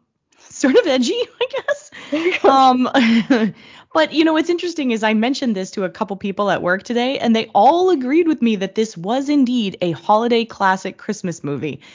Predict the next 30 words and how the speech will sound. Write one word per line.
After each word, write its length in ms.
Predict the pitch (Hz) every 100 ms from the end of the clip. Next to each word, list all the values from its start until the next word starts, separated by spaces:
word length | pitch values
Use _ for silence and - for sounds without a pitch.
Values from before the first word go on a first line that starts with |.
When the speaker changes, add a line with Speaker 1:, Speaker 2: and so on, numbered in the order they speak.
| -
Speaker 1:
So 200 | - 233
I 120 | 240
feel 200 | 254 339
very 220 | 381 403 330
justified 720 | 269 311 277 190 170 156 170
in 140 | 190
announcing 500 | 180 190 208 214 190
my 180 | 190 269
pick, 420 | 254 160 151 151 - _ _
which 180 | 208 -
is 100 | 190
Die 260 | 208 175 160
Hard. 440 | 151 131 160 - - -
<laughs> 80 | 277 - - - 247 - -
Speaker 2:
I, 500 | 233 240 294 - 208
th-, 220 | 285 294
there's 320 | 262 370 453 -
been 400 | 381 392 370 -
a 180 | 233 226
lot 600 | 202 175 185 202 220 214
of 160 | 208 -
con-, 260 | - 208 -
no, 100 | 254
I'm 100 | 302
gonna 140 | 311
say 240 | - 214 180
con-, 240 | - 175
I'm 160 | - 196
saying 240 | - 180 165
controversy 960 | 165 156 170 160 160 156 165 165 165